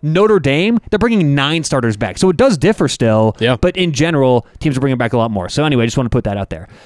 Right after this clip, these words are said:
Speaker 1: But S M U, six and a half? You're telling me they can't get to seven and five?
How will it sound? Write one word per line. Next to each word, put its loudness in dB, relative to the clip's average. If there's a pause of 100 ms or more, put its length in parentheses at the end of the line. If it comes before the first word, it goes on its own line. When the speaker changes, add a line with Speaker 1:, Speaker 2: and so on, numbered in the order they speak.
(120)
Speaker 1:
But -4
S -2
M 2
U, 2 (260)
six -2
and 2
a 0
half? -2 (240)
You're 4
telling 2
me 4
they 2
can't -2
get -2
to -2
seven 0
and 2
five? 0